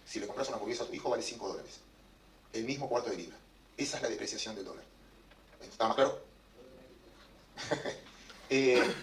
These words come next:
las cosas se deprecian en el tiempo. Mirá cualquier película vieja y recompensa cien dólares. Oh. Nada, un departamento, ¿cuánto valía en Estados Unidos? No sé, en Miami,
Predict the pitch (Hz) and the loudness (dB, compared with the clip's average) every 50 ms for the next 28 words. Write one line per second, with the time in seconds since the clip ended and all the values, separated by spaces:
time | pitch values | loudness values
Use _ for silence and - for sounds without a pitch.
0 | - - - - - - - - - - - - - - - 151 - - - - | -10 -16 -20 -20 -20 -20 -20 -20 -20 -20 -20 -20 -10 0 0 2 2 2 0 2
1 | - 165 - - - - - - - - - - - - - - - - - - | 0 2 2 0 0 -2 -4 -4 -8 -12 -14 -16 -20 -20 -20 -20 -20 -20 -20 -20
2 | - - - - - - - - - - - - 110 123 151 170 151 139 151 170 | -20 -20 -20 -20 -20 -20 -20 -20 -20 -20 -14 -2 6 8 8 10 10 10 8 8
3 | 147 139 - - 139 127 127 196 - - 135 156 - - - 123 123 120 120 117 | 6 4 6 8 8 10 10 10 10 10 6 6 4 0 -6 -8 -6 -6 -4 -4
4 | 117 113 113 110 110 107 104 - - - - - 123 120 127 123 147 160 - - | -2 -2 -2 -2 -2 -4 -6 -10 -14 -10 0 2 6 8 10 10 10 8 8 8
5 | 135 139 127 123 110 104 - - - - - - - - - - - - - - | 6 6 6 8 8 6 6 4 0 -8 -14 -20 -20 -20 -20 -20 -20 -20 -20 -20
6 | - - - - - - - - - - 370 - - 359 370 - - - 359 349 | -20 -20 -20 -20 -20 -8 -4 -2 0 0 -2 -2 -6 -8 -10 -10 -10 -12 -12 -12
7 | - - - - - - - - - - - - - - - 127 135 143 113 107 | -12 -14 -16 -18 -18 -16 -14 -14 -16 -18 -10 -4 0 2 2 4 6 6 6 6
8 | 107 107 - 120 - 123 123 113 101 92 87 - - 98 98 92 95 104 - - | 6 2 0 0 0 2 2 2 2 2 0 -2 0 0 0 0 -2 -4 -4 -2
9 | - - - - - - 98 104 107 110 110 - - 95 98 - | -4 -4 -4 -8 -10 -6 -2 0 2 2 2 0 -2 -6 -8 -10